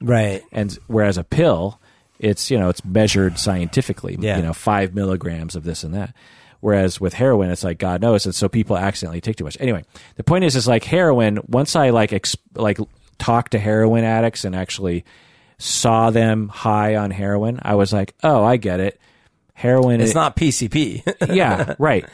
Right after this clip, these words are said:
Speaker 2: It's not, th-, there are drugs that are kinda still weird to me, like P C P,
Speaker 1: Yeah.
Speaker 2: for instance,
Speaker 1: Angel
Speaker 2: and
Speaker 1: dust.
Speaker 2: bath salts and stuff, yeah.
Speaker 1: <laughs>
Speaker 2: My, my larger sort of point here is that this is a garbage pile of an episode,
Speaker 1: <laughs>
Speaker 2: and also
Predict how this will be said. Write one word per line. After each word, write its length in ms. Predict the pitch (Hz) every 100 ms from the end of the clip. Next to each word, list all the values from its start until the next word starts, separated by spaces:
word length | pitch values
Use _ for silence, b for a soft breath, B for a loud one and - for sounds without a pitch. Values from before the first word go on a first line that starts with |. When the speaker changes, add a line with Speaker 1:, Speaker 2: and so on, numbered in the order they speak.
| -
Speaker 2:
It's 160 | 120
not, 240 | 160 - 147
th-, 160 | 170 156
there 180 | 156
are 180 | 170 214
drugs 380 | 196 160 123 117
that 140 | 127
are 80 | 113
kinda 260 | - 123 107
still 340 | - 131 117
weird 280 | 104 107 101
to 80 | 90
me, 160 | 82
like 160 | 85 85
P 160 | - 85
C 160 | 87
P, 140 | 76 85
Speaker 1:
Yeah. 140 | 98
Speaker 2:
for 60 | 80
instance, 320 | 73 - 90
Speaker 1:
Angel 240 | 117 87 101
Speaker 2:
and 80 | 90
Speaker 1:
dust. 300 | 90 80 -
Speaker 2:
bath 240 | 110 107
salts 400 | - 92 82 -
and 80 | 85
stuff, 300 | - 85 -
yeah. 280 | 104 98 107
Speaker 1:
<laughs> 520 | - _ - _ - -
Speaker 2:
My, 200 | 143 135
my 160 | 143 139
larger 560 | 156 170 160 139 123 - -
sort 200 | - 113
of 80 |
point 280 | - 120 113
here 320 | 101 92 90 - _
is 500 | 101 95 92 92 - -
that 240 | 101 -
this 180 | 107 104
is 160 | 101 98
a 260 | 95 90 - b b b -
garbage 440 | 113 110 107 101
pile 280 | - 101 92
of 100 | 90
an 80 | 87
episode, 580 | 98 101 - 87 85 85
Speaker 1:
<laughs> 60 | -
Speaker 2:
and 580 | 160 131 - 120 - 104
also 600 | 120 131 - 107 98 98